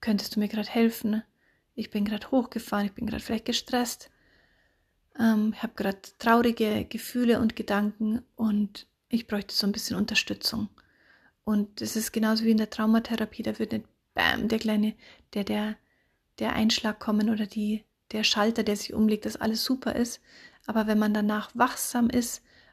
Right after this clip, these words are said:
ähm, ja, und auch so ein, so eine, nur eine vertrauensvolle Haltung hat, dann meistens, ähm, passiert dann auch irgendwas und vielleicht noch nicht am gleichen Tag, am nächsten Tag auf einmal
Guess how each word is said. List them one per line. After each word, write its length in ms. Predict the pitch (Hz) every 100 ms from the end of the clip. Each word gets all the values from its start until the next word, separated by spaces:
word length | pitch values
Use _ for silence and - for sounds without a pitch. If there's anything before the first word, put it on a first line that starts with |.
| _ _ _
ähm, 520 | 220 220 214 208 226 233 _ _ _
ja, 200 | 214 202
und 240 | 214 -
auch 100 | 214
so 140 | - 202
ein, 260 | 208 214 - _ _ _ _ _ _ _ _
so 160 | - 208
eine, 220 | 196 214 - _
nur 120 | 226
eine 140 | 220 226
vertrauensvolle 800 | 214 214 208 226 226 208 202
Haltung 320 | 214 214 214 208
hat, 200 | 202 202
dann 180 | 196 - _ _ _ _
meistens, 540 | 214 202 - 196 - - 220
ähm, 340 | 208 196 214 - _ _ -
passiert 400 | 226 - 208 -
dann 100 | -
auch 160 | -
irgendwas 460 | - 220 208 208 -
und 100 | 214
vielleicht 240 | - 208 -
noch 60 |
nicht 140 | 208 214
am 100 | 226
gleichen 380 | 220 220 226
Tag, 200 | 226 220
am 80 | 220
nächsten 400 | 214 214 - 220
Tag 220 | - 214
auf 120 | 226 -
einmal 280 | 208 220